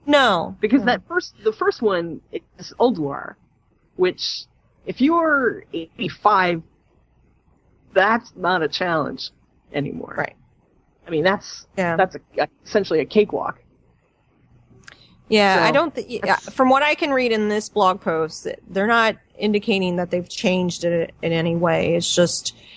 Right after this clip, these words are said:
Speaker 1: it is just trying to encourage people and kind of say, "Hey, you know,
Speaker 2: <laughs>
Speaker 1: rise up to the challenge, get some achievements. Either see, there's some of the achievements in this area. Here we're gonna, we're, this is what we're gonna do."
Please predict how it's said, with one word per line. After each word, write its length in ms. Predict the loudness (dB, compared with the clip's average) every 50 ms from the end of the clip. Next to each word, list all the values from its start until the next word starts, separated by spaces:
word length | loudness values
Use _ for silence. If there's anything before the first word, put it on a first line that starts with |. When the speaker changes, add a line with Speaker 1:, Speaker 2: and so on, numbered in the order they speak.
| -20 -4 2 4
Speaker 1:
it 120 | 4 6
is 180 | 4 4 2 2
just 240 | 2 2 2 0
trying 260 | 0 2 2 4 2 2
to 140 | 2 2 2
encourage 640 | 2 0 0 2 2 4 4 4 4 2 -2 -2
people 400 | -2 -2 -2 -2 -2 -2 -2 0
and 140 | 0 -2 -2
kind 160 | 0 0 0 0
of 80 | 0
say, 240 | 0 -2 -2 -2 -2
"Hey, 280 | -2 -2 -2 -4 -6 -12 _ _ _ _ _ _ -4
you 100 | -2 -2
know, 200 | 0 -2 -4 -6 -10 -16 _ _ _ _ _ _ _ _ _
Speaker 2:
<laughs> 280 | 0 0 2 0 0 2
Speaker 1:
rise 200 | 4 4 4 4
up 120 | 2 2 4
to 80 | 4 2
the 80 | 2
challenge, 720 | 4 4 4 4 4 2 0 -2 -4 -6 -10 -12 -14 -8 -2
get 160 | 0 0 0
some 240 | 0 0 0 0 0
achievements. 640 | -2 -2 -4 -2 -2 -2 -2 -2 -4 -4 -4 -4 -6
Either 220 | -2 0 0 0
see, 240 | 0 0 0 2 2
there's 180 | 2 2 0 0
some 200 | 0 0 0 2
of 60 | 2 0
the 40 | 0
achievements 560 | -2 -2 -4 -4 -4 -2 -2 -2 -2 -2 -2
in 100 | -2 -2
this 160 | -2 -2 -2 0
area. 480 | 2 2 2 2 2 2 2 0 0 -4 -8 -20 -20 -20 -6 _
Here 180 | 2 4 4
we're 120 | 4 4 2
gonna, 440 | 2 2 2 4 2 2 0 -2 -4 -10 _ _ _ _ -10
we're, 120 | -10 -10 -10 _ _ -2
this 180 | -2 -2 0 -2
is 80 | -2
what 140 | 0 0 2
we're 60 | 2
gonna 180 | 2 2 2 2
do." 340 | 0 0 -2 -2 -4 -6